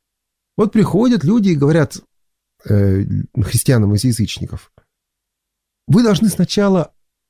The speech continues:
пройти обрезание, а потом уже сможете спастись». Вопрос Иерусалимского совета не в том, нужно обрезание или нет. Вопрос в том,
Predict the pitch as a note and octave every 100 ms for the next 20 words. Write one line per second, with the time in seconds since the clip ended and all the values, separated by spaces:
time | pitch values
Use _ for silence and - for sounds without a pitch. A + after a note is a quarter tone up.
0 | _ _ _ _ - C#3+ - F#3 C#3 D#3
1 | D#3 F3 F#2+ - - _ _ _ _ _
2 | _ - - G2 D#3+ E3+ C#3+ C#3+ _ _
3 | _ _ _ - - F#2+ F2 - - F2
4 | - - - _ _ _ _ _ _ _
5 | _ _ - A#2 A3+ A3+ - _ _ _
6 | - A2+ - E3+ D3 - G#2+ B2 D3 C#3+
7 | G2+ G2+ - C#3+ A#2+ _ _ _ _ _
8 | _ _ _ _ G2+ B2+ A2+ G#2 F#2 E2+
9 | E2 E2+ D2+ D2+ C#2 - _ _ _ _
10 | _ _ _ _ _ _ - F#2+ - G2
11 | - - C#3+ B2